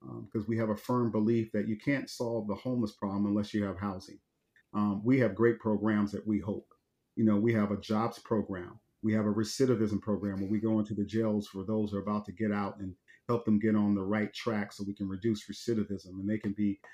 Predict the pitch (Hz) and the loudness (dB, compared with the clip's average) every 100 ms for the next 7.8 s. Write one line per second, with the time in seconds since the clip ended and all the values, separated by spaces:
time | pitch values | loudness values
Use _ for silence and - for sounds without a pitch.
0 | - _ - 117 104 98 95 - 110 104 | -20 _ 2 4 4 2 -4 -12 -8 -6
1 | 98 98 - _ _ 120 117 113 _ - | -6 -8 -12 _ _ -18 -18 -20 _ -4
2 | 117 - - _ _ - - - 110 127 | -2 -2 -16 _ _ -20 -14 -8 0 0
3 | 123 120 107 110 104 117 107 101 110 104 | 0 -6 -2 -2 -2 0 0 -2 -6 -6
4 | 104 - 113 117 107 101 87 _ - - | -10 -6 -2 -2 -2 -8 -12 _ -20 -20
5 | _ - 110 104 101 101 101 101 101 - | _ -4 -2 0 0 -4 -6 -6 -4 0
6 | 120 107 110 117 117 107 104 101 117 110 | 2 2 0 -2 2 4 4 2 0 0
7 | 104 98 101 120 101 92 92 92 | 0 -2 -2 -4 -4 -6 -8 -14